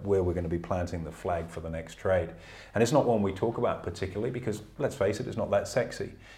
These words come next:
You know, and we don't go through and look at executive remuneration reports. It's not about diving into that level of minutiae. What it's about is getting the broad strokes right.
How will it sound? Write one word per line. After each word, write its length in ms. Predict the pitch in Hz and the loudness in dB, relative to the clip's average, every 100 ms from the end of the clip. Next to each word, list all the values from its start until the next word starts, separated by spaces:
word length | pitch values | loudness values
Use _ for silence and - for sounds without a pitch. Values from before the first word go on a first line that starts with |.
| - | 2
You 80 | 101 | 4
know, 80 | 104 | 6
and 80 | |
we 80 | 113 | 8
don't 200 | 139 113 | 8 6
go 140 | 107 95 | 4 2
through 340 | - 147 110 | 6 6 8
and 120 | 95 | 6
look 120 | 110 | 4
at 60 | 95 | 4
executive 480 | 87 98 98 98 92 | 2 2 2 0 -2
remuneration 640 | 95 95 90 110 123 156 | 0 0 2 2 2 0
reports. 480 | 113 - 87 80 - | -2 0 -4 -4 -8
It's 140 | 104 | -2
not 100 | 123 | 2
about 220 | 120 107 117 | 4 4 4
diving 260 | 110 101 | 4 6
into 200 | 101 104 | 4 4
that 200 | 104 101 | 2 2
level 240 | 104 98 95 | 0 0 0
of 260 | 92 - | 0 -4
minutiae. 840 | 104 98 101 120 - 147 98 73 65 - - - - - - - | -2 0 2 2 2 0 0 -2 -8 -14 -20 -20 -20 -18 -18 4
What 140 | 117 | 6
it's 140 | 123 113 | 6 4
about 420 | 110 104 92 - | 4 6 4 0
is 80 | 90 | 0
getting 280 | 107 95 90 | 2 2 -2
the 60 | |
broad 340 | 82 98 95 92 | 2 4 4 0
strokes 480 | - 104 98 - | 0 2 2 0
right. 220 | 95 80 | -2 -4